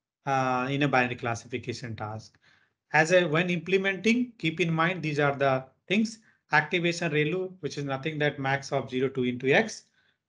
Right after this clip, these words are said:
Binary cross entropy, this is a formula, minus K goes to C, T K log of F S K, minus sign, and T K is ground truth, log of S K, F S K, nothing that,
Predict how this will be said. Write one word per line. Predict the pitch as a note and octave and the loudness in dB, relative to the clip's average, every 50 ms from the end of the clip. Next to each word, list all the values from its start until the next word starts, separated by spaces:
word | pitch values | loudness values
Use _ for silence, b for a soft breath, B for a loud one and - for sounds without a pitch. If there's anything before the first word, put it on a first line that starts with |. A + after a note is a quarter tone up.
| _ _ _ | _ _ _
Binary | D3 D#3 E3+ G3 G3 | 4 6 6 4 2
cross | G3 F#3 F#3+ F#3 F#3 - - | 4 4 2 2 2 -2 -4
entropy, | F3+ E3+ E3 F3 F3 E3+ E3 - E3+ | -4 -4 2 2 2 2 2 0 -4
this | C#3 C3+ C3 - - | -4 -4 -6 -6 -4
is | C#3+ | -4
a | D3 C#3+ | -4 -2
formula, | - D3 C#3 C#3 C#3 C#3+ D#3 F3+ F#3+ D#3+ | 0 0 0 2 0 0 2 2 2 2
minus | C#3 C3 C3 C3+ C#3+ D3 D#3 F3 F#3 F3+ - - | 0 -2 -2 -2 0 0 0 0 0 -2 -4 -10
K | - - C#3+ D3 E3 E3 | -10 -4 -2 0 0 0
goes | - C#3 C#3 C#3 C#3 C#3 | 2 2 2 2 0 0
to | - C#3+ | -6 -8
C, | C3 - - F3+ G#3+ A3 A#3 B B B B B B B B _ - | -8 -6 -4 -2 -2 -2 -4 B B B B B B B B _ -2
T | D#3 D#3 D#3 | 0 0 0
K | D#3+ F3 F3 D#3+ | 2 2 2 4
log | D3+ D3+ D3 D3 C#3 C#3 | 6 6 6 6 6 4
of | C#3 C#3 C#3 C#3 - C#3 | 2 2 2 0 0 -2
F | C3 C3+ - - | -2 -2 -2 -4
S | C3 - - - | -6 -6 -6 -2
K, | - F#3+ A3 A#3+ A#3+ - b b b b b b b _ | 2 4 4 4 4 -2 b b b b b b b _
minus | C3+ C#3+ D#3 F3+ G3+ A3+ A3 A3 | 2 2 2 4 2 0 0 0
sign, | - G3+ F#3 F#3+ G3 G3+ G3+ G3+ - - - _ | 2 2 2 2 2 -2 -4 -8 -10 -14 -14 _
and | D#3+ D#3 D3+ D#3 - | -4 -4 -4 -4 -4
T | G3 F#3+ | -4 -4
K | F#3 G#3+ G#3 | 2 4 4
is | G3+ E3+ D#3+ | 4 2 0
ground | D3+ D3 C#3+ C#3+ D3+ D3 - | -2 -2 0 0 -2 -2 0
truth, | A3 A#3+ B3 A#3+ - - _ _ _ _ _ _ | 0 0 0 -2 -6 -14 _ _ _ _ _ _
log | D3 D#3 E3 E3+ E3+ | 0 2 2 4 2
of | F3+ E3+ E3+ - | 0 0 0 -2
S | F3 E3 E3+ - | -4 -4 -4 -4
K, | - G#3+ A3 G#3 | 0 2 2 2
F | F#3 - F#3 | 2 0 -2
S | F3 - - | -4 -4 -2
K, | - F#3 | -4 -2
nothing | E3 D#3+ D3+ D#3+ F3 F3+ F3 | 0 0 -2 -2 -4 -4 0
that, | F3 F3+ G#3 A3 G#3+ | 2 2 2 2 0